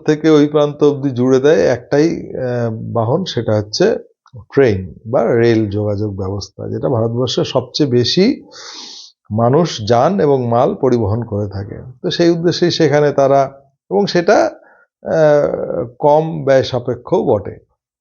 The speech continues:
তো সেখানে তারা উপস্থিত হয়েছিলেন। কিন্তু সেটা কোনো কারণে সেই বিষয়টা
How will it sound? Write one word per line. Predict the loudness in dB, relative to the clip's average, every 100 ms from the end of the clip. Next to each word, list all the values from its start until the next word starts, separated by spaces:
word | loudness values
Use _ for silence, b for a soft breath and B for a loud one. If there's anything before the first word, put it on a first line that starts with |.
| _ _ _ -8
তো |
সেখানে | 0 2 4 4
তারা | 4 4
উপস্থিত | 4 2 -2 -2 2
হয়েছিলেন। | 2 2 0 -2
কিন্তু | -2 -2 -2 0 0
সেটা | 0 0 -2
কোনো | 0 4 4 4
কারণে | 4 2 0 -4 -6 -12 _ _ _ b b b b b _
সেই | 2 2 2
বিষয়টা | -2 -4 0 2 2 2